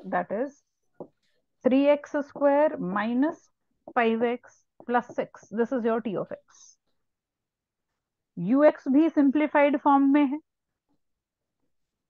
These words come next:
one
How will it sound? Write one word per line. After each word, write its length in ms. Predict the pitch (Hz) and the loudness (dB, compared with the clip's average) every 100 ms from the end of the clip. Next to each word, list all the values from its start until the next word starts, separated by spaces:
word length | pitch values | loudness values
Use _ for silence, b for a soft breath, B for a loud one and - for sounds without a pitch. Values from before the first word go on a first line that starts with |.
| _ _ _ _ _ _ _ _ _ _ _ _ _ _ _ _ _ _ - | _ _ _ _ _ _ _ _ _ _ _ _ _ _ _ _ _ _ -8
one 440 | 165 190 233 285 | -2 2 4 2